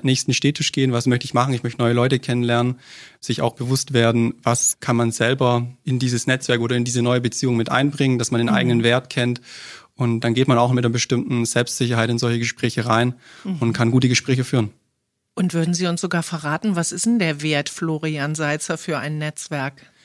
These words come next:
Speaker 1: Ich glaube, mittlerweile nach dann doch ein paar Jahren Berufserfahrung bin ich bei bestimmten Themen, bei manchen Themenkomplexen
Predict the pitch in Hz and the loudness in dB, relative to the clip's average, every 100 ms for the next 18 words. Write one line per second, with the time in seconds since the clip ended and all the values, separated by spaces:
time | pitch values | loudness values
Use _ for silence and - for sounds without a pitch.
0 | - - - - _ _ _ - - - | -20 -20 -20 -20 _ _ _ -6 0 4
1 | 127 139 139 131 120 117 143 147 139 123 | 4 6 4 4 6 6 4 4 4 4
2 | 123 - - 120 117 131 - 135 123 131 | 2 0 0 2 4 2 0 0 2 2
3 | 135 135 127 135 151 143 - 123 123 123 | 2 4 4 2 2 0 2 4 4 4
4 | 120 113 - 123 120 127 120 120 156 160 | 2 0 2 2 2 0 0 0 2 4
5 | 147 - 135 127 120 120 120 117 127 127 | 2 2 4 4 4 2 2 0 2 2
6 | 120 123 127 120 - 123 | 2 0 0 -2 0 -2